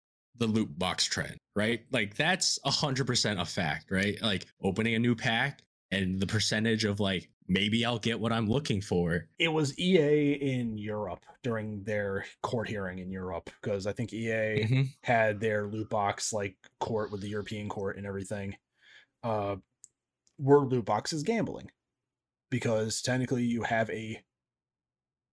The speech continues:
Speaker 2: uh, chance of getting something, but it's not a chance that increases as it goes on.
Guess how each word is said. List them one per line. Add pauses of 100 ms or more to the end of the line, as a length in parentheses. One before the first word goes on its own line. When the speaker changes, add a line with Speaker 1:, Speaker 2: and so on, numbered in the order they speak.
Speaker 2:
uh,
chance
of
getting
something, (220)
but
it's
not
a
chance
that
increases
as
it
goes
on.